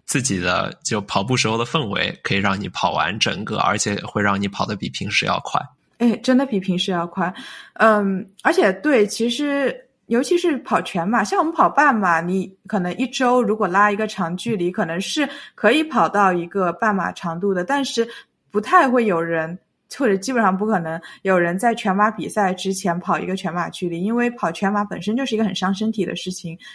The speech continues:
Speaker 2: 你身体大概是需要一个月左右的时间才能完全的恢复，就是从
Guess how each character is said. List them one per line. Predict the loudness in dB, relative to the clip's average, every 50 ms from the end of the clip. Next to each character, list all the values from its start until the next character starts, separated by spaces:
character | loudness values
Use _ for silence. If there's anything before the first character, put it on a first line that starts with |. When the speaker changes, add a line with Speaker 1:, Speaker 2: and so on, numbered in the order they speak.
| -20 _ -2
Speaker 2:
你 | 0 0
身 | 2 2 0 0 0
体 | -2 -2 0
大 | 0 0
概 | 0 0 0
是 | 0 -2
需 | -4 -4 -2
要 | 0 0 -2 -2 -6 _
一 | -8 -8
个 | -4 0 0 0
月 | 2 2 0 0 0
左 | 0 0 -2
右 | -2 -2
的 | -2 -4
时 | -4 -6 -6
间 | -6 -6 -6
才 | -4 -4 -4
能 | -4 -2 -4 -2
完 | -2 0 0 0 0
全 | 0 0 -2 -2 -2 -4 -4 -4
的 | -2 -2 -2 -4 -8 -16 _ _
恢 | -2 2 4 6 6 4
复， | 2 -2 -4 -4 -4 -4 -6 -10 -16 -20 -20 _ _ -2
就 | 0 0
是 | 0 0 -2 -4 -6 _
从 | -14 -14 -4 0 0 0 0 0 -4